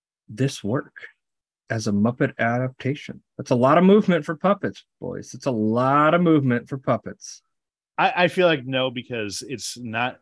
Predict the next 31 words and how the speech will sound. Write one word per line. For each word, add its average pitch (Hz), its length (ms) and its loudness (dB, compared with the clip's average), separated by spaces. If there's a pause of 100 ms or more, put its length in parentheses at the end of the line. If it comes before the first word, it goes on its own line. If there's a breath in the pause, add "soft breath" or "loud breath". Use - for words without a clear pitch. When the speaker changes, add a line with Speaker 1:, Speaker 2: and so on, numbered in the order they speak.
Speaker 2:
too - 200 -12
cartoon, - 460 -6 (120)
too 120 220 -8
cartoony, 131 460 -6
but 107 100 -4
I 107 80 -2
would 107 180 -2
love 110 160 -6
to 110 60 -12
see 101 240 -6
just, 90 280 -10
like, 92 200 -8
you 113 160 -14
know, 92 80 -12
the 87 100 -14
final 101 340 -10
dojo, 92 420 -8
like, 87 120 -12
tournament 95 360 -14
scene 92 440 -12
just 98 240 -10
of 98 100 -8
Muppets 90 440 -8 (260 soft breath)
and 107 100 -6
Muppets 98 300 -6
doing 95 180 -6
kung 95 240 -8
fu, 95 280 -6
like, 90 120 -4
wire 92 300 2
work. 95 260 0